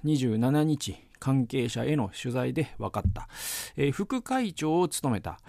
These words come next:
東京、えー、日本オリンピック委員会、ジェイオーシー前会長の武田恒和氏、七十五歳から、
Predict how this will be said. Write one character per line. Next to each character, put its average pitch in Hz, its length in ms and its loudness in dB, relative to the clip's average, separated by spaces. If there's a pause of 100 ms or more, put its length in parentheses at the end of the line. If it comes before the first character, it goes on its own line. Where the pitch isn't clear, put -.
(260)
東 170 240 8
京、 165 240 2
え 139 120 6
ー、 131 60 6
日 156 100 8
本 180 280 6 (100)
オ 143 100 4
リ 165 80 6
ン 165 100 2
ピ 170 120 0
ッ - 40 -8 (140)
ク 156 320 6
委 147 100 4
員 127 160 6
会、 90 320 -2
ジ 107 160 2
ェ 131 140 6
イ - 40 -2
オ 123 180 2
ー - 20 0
シ 113 360 0
ー 120 140 -6
前 160 160 4
会 113 280 0
長 107 280 -2
の 143 180 0
武 120 280 0
田 147 200 6 (200)
恒 143 380 0 (100)
和 110 120 0 (180)
氏、 - 380 -4
七 120 240 2
十 98 120 -2
五 95 80 -2
歳 - 280 -8
か - 100 -6
ら、 127 160 6